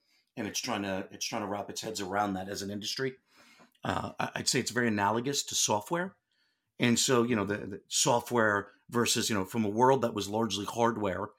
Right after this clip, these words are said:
uh, and the enterprise buying in the world operating on hardware with limited software, we've moved into almost an all software world.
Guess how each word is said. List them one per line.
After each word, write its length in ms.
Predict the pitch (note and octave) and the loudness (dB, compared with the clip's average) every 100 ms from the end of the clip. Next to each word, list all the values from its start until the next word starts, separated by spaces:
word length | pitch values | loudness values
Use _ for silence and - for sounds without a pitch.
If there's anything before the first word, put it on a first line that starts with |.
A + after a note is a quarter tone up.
| _ _ _ _ - | _ _ _ _ -2
uh, 180 | G#2 G2+ | 0 2
and 120 | G2 | 0
the 100 | A#2 | -2
enterprise 460 | G#2 G#2 - G#2 F#2 | -4 -6 -4 -4 -2
buying 280 | A2 G2+ G2 | -2 0 0
in 60 | |
the 80 | F#2 | -2
world 280 | G2+ G#2+ - | -2 -2 0
operating 460 | A2+ G#2+ A2 G2 G2 | 0 2 -2 -2 -2
on 120 | F2+ - | -6 -4
hardware 500 | A#2+ G#2 G#2+ G#2+ G2+ - - | -4 -2 -4 -6 -8 -14 -12
with 140 | A#2+ A#2 | -6 2
limited 280 | F3+ D3 - | 4 4 2
software, 460 | A#2 G#2 B2 G#2+ - _ | 2 2 2 0 -4 _
we've 200 | C#3 B2 | 0 4
moved 240 | C3+ C3 A#2+ | 4 4 2
into 200 | A#2 C#3 | 0 2
almost 380 | A#2+ G#2+ - | 2 2 0
an 100 | A#2+ B2 | -2 2
all 200 | C3+ A#2 | 2 2
software 480 | - B2 A2+ A2+ | 2 0 0 -2
world. 380 | G2+ G2+ C3 E3 | 0 0 0 -2